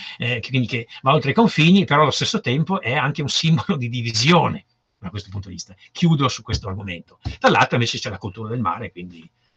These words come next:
eh, sono gli due elementi su cui mi sono soffermato, ecco. Per rifarmi a un altro scrittore, eh, celebre, eh, che era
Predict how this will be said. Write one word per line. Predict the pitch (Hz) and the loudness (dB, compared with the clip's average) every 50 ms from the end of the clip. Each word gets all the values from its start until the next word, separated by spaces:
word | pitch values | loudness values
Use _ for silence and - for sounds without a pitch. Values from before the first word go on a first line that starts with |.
| _ _ _ _ _ _ - 67 | _ _ _ _ _ _ -10 -10
eh, | - - - - - _ - | -10 -14 -18 -20 -20 _ -14
sono | - - - - - | -12 -12 -12 -12 -12
gli | 120 113 113 120 117 | -12 -8 -8 -8 -8
due | 117 104 131 117 | -6 -4 -2 -2
elementi | 110 110 110 107 113 120 | 0 0 -2 -2 -4 -6
su | - - | -10 -10
cui | 110 - 101 | -10 -8 -6
mi | 98 | -6
sono | 90 - 98 95 | -6 -8 -10 -12
soffermato, | 90 - - - - 104 101 92 82 - _ - | -14 -14 -16 -16 -16 -12 -10 -10 -10 -10 _ -20
ecco. | 85 - _ _ _ _ _ _ _ _ _ _ | -20 -20 _ _ _ _ _ _ _ _ _ _
Per | _ 123 117 113 113 117 - - - - | _ -4 -4 -4 -4 -6 -8 -14 -10 -6
rifarmi | 127 127 - 143 131 123 117 123 | -4 0 2 2 2 4 4 2
a | 120 120 | 2 2
un | 123 143 | 2 4
altro | 160 - - - 120 | 2 2 2 -2 -6
scrittore, | - - 151 117 - 131 127 147 165 175 - - - - - - _ _ - | -6 -6 -8 -6 -4 -2 0 0 0 -2 -4 -10 -20 -20 -20 -20 _ _ -12
eh, | 135 120 113 107 110 117 110 | -10 -10 -8 -8 -10 -8 -4
celebre, | - - 156 113 98 101 123 185 226 185 123 - _ - | -2 -2 -2 -2 -2 -4 -4 -4 -4 -6 -8 -12 _ -18
eh, | - 117 101 | -20 -18 -10
che | - 113 | -8 -8
era | 104 104 104 95 98 95 | -6 -6 -6 -6 -8 -8